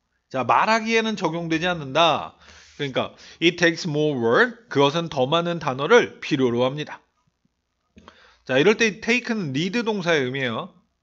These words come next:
자, 뭐가? 가주어, 진주어가 되겠지? 자, to introduce, express and adequately el-, elaborate on idea in speech. 이,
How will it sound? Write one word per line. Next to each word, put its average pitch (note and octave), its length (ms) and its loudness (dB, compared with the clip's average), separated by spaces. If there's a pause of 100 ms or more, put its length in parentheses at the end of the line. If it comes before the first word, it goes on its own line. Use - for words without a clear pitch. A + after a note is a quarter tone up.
(1300)
자, C3+ 140 -2
뭐가? F3 440 4 (120)
가주어, F3 800 2 (380)
진주어가 G3+ 580 4
되겠지? C3+ 600 -2 (680)
자, C3+ 260 2
to C4+ 200 -2
introduce, F3+ 640 2
express C#3+ 520 -4
and C3+ 200 -8
adequately C#3 560 -4
el-, C3 360 -2
elaborate C#3 880 2
on D#3+ 160 -6
idea C#3+ 460 0 (360)
in E3 120 -6
speech. A3 600 -4 (360)
이, C3 160 -2